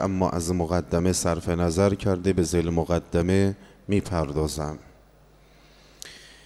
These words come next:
ویژگی‌ها و خصائصی در وجود مقدسه فاطمه معصومه سلام الله علیها است که این ویژگی‌ها معلول دو امر بسیار مهم و حساسه.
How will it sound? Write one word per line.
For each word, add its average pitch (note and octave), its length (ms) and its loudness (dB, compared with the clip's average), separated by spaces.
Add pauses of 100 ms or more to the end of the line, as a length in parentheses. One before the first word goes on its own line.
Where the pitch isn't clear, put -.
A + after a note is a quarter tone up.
(680)
ویژگی‌ها G2+ 760 2
و A2+ 80 2
خصائصی G2+ 840 0
در G#2+ 220 0
وجود G2 400 0
مقدسه F#2+ 840 0
فاطمه F#2+ 640 2
معصومه F2+ 560 -2
سلام G#2+ 480 2
الله F#2 460 4
علیها F2 640 2
است - 280 -6 (1300)
که G#2+ 120 -2
این A2+ 260 0
ویژگی‌ها F#2+ 800 0
معلول G#2 680 2 (200)
دو A#2 200 6
امر A#2 360 0
بسیار F#2+ 680 2
مهم F#2+ 520 0
و E2+ 80 2
حساسه. E2+ 1000 -2